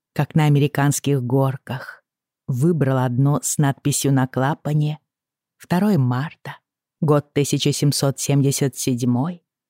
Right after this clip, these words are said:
от Рождества Христова». Думаю, это следующее.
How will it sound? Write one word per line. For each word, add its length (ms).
от 200
Рождества 680
Христова». 1040
Думаю, 380
это 160
следующее. 880